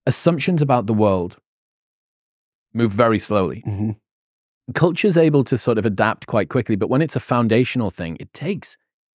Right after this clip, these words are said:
Speaker 1: a very long time.
Speaker 2: You almost have to wait for the generation who ex-, who
Speaker 1: To die.
Speaker 2: accepted it to die.
Speaker 1: Yes,
Speaker 2: And
Speaker 1: that's
Speaker 2: it's
Speaker 1: it.
Speaker 2: the, it's
Speaker 1: Yeah.
Speaker 2: the constant, it's like the, the Max Planck quote, like, "Science does not progress by new discoveries. It progresses when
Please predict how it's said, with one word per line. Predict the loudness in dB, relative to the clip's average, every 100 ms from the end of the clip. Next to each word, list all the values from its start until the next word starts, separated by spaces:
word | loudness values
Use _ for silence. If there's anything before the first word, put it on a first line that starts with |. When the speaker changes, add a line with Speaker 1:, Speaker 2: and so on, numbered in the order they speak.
| _
Speaker 1:
a | -4
very | 0 4 6 6
long | 4 2
time. | 0 -4 -4 -6 -14 _ 2
Speaker 2:
You | 4
almost | 4
have | 2
to | 2
wait | 2 2
for |
the | 0
generation | 2 2 0 -2 0 0
who | 0
ex-, | -2 -6
who | -2 0
Speaker 1:
To | 2
die. | 2 0
Speaker 2:
accepted | 0 0
it | 0
to | 0
die. | -2 -2 -2
Speaker 1:
Yes, | -4 -4 0
Speaker 2:
And | 2
Speaker 1:
that's | 2
Speaker 2:
it's | 2
Speaker 1:
it. |
Speaker 2:
the, | 2 0
it's | -2
Speaker 1:
Yeah. |
Speaker 2:
the | -2
constant, | 2 2 2 0 0
it's | 0 2
like | 2
the, | 2
the | 2 4
Max | 4 2 -2
Planck | -6 -6
quote, | -6 -8
like, | -8 -14 -16 -18
"Science | -2 2 2 0
does | 0 2
not | 4 4 2 -2 _
progress | -6 -2 -2 -2 -8 -6
by | 0 2
new | 2
discoveries. | 0 0 0 0 -2 -4 -10
It | -8
progresses | -2 0 0 0 0
when | 2 2